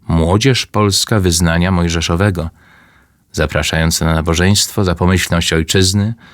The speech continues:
odprawiane w synagodze na Nalewkach, założonej przez rabina Izaaka Kramsztyka, który wygłaszał tam kazania po polsku i solidaryzował się z polskim ruchem niepodległościowym.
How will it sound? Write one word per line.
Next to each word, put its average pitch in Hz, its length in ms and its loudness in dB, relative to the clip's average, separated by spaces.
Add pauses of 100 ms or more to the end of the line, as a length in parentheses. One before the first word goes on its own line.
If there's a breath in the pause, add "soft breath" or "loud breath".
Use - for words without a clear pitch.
(220 loud breath)
odprawiane 87 580 2
w 87 40 0
synagodze 98 580 2
na 85 140 0
Nalewkach, 85 680 -2 (720 loud breath)
założonej 90 640 2
przez 85 280 -2
rabina 87 460 0
Izaaka 82 380 -2
Kramsztyka, 82 640 0
który 85 260 -2
wygłaszał 82 460 0
tam 85 180 -2
kazania 80 420 0
po 85 180 -2
polsku 90 600 -2 (480 loud breath)
i 110 80 2
solidaryzował 98 840 2
się 80 180 -6
z - 100 -2
polskim 82 460 0
ruchem 78 340 -2
niepodległościowym. 82 1040 -2